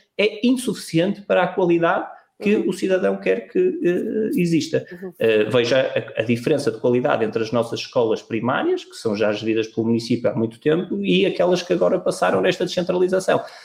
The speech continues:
Speaker 1: Portanto, estes são os temas que nós, eh, queremos, eh, queremos abordar e, e, obviamente, quando falamos de descentralização, gostávamos que a descentralização nos tivesse passado competências nestas áreas, nas áreas da educação, nas áreas da saúde,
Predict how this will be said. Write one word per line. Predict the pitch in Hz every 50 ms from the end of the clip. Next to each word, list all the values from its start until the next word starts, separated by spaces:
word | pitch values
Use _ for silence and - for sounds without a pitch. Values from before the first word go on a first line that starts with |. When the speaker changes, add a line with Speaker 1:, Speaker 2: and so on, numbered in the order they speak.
| - - - - _ _
Speaker 1:
Portanto, | - 120 98 - - - - _ _ _ _ _ _ _
estes | - 214 208 214
são | - 190 175
os | 165 -
temas | - - 175 175 180 190 185 185
que | - - - 156
nós, | 156 156 160 165 165 - -
eh, | 175 180 185 190 180 180 - -
queremos, | 156 147 135 127 113
eh, | 117 113 110 110 110 -
queremos | - 113 104 104 98
abordar | 107 92 101 101 92 104 107 139 175 185 170 139
e, | 123 117 107 107 104 - - 107 107
e, | 107 113
obviamente, | 110 104 120 120 120 123 117 117 120
quando | - 127 127 123 120 123 127 131 131 127 131
falamos | - 143 139 139 135
de | -
descentralização, | - 143 - - 151 151 151 156 156 - 175 175 180 196 269 285 - _
gostávamos | - - - 165 165 175 175 175
que | 175 - 180
a |
descentralização | 180 - 170 170 - 180 175 175 180 170 170 - 185 185 190
nos | 185 -
tivesse | - 190 185 180 185 -
passado | - 185 - 196 185 - -
competências | - 196 180 - - 202 190 - 196 190 -
nestas | 196 185 - 160 131 -
áreas, | 127 156 - - 139 -
nas | 117 113 110 117
áreas | 113 113 113
da | 123
educação, | 110 110 - - - - - 143 165
nas | 156 135
áreas | - 113 113 113
da | - 113
saúde, | - - 123 143 170 196 -